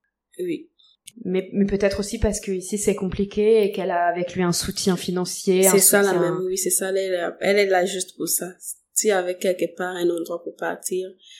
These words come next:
Speaker 1: je crois qu'elle ne devait pas être là. Il n'y a pas un endroit, elle nous voit, elle voit les petites sœurs, petits frères, il n'y a pas un endroit pour partir, donc elle est obligée de supporter.
Speaker 2: Oui, parce qu'elle a encore tes frères et sœurs à la maison qui vivent avec elle,
Speaker 1: Oui.
Speaker 2: dont elle a la charge.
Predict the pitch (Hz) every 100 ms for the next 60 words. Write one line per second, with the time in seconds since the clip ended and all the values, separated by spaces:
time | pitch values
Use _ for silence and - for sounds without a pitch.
0 | - - 170 180 180 180 175 185 - 170
1 | 170 - 170 - - - 170 - 180 175
2 | 165 165 - 180 180 175 180 185 - 180
3 | 185 180 175 170 165 - 185 - 190 185
4 | 185 170 185 180 - 185 185 185 190 -
5 | - - _ _ 180 170 190 185 170 170
6 | - 185 185 190 196 _ - 156 170 165
7 | - 190 185 180 180 180 170 165 175 175
8 | - - - 170 - - - _ _ _
9 | 220 202 196 - 202 202 240 226 233 -
10 | 202 202 226 220 208 196 185 196 233 -
11 | 190 220 208 208 208 185 - _ 254 180
12 | 175 _ - 208 214 202 190 185 196 -
13 | 185 170 - - _